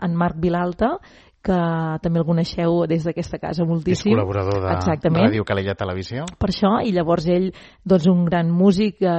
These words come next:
Speaker 1: guitarrista, i després, doncs, eh, l'Òscar Mitchell, també, doncs, eh, un gran pianista, i tots dos ens oferiran aquesta tarda a les set un concert que, torno a repetir, convido a tothom perquè hi pugui assistir.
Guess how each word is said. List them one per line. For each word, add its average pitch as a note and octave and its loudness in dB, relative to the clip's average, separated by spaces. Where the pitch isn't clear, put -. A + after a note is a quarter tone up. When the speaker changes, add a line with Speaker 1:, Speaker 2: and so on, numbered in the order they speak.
Speaker 1:
guitarrista, G#3+ 0
i F#3+ 2
després, F3 0
doncs, F#3 2
eh, E3 -2
l'Òscar F3 0
Mitchell, F#3+ -2
també, F3 0
doncs, F3+ 0
eh, F3 2
un D#3+ -4
gran E3 -2
pianista, F3+ -2
i F#3 0
tots F3 2
dos F3+ 6
ens F#3 2
oferiran E3+ 0
aquesta F3 -2
tarda E3 0
a E3+ 0
les E3 -2
set E3+ -2
un E3 0
concert F#3 0
que, F3+ 2
torno F3 2
a F3+ 0
repetir, F3+ -4
convido F3+ 4
a D#3+ 2
tothom F3+ 0
perquè E3 -2
hi E3+ -4
pugui E3 -2
assistir. - -4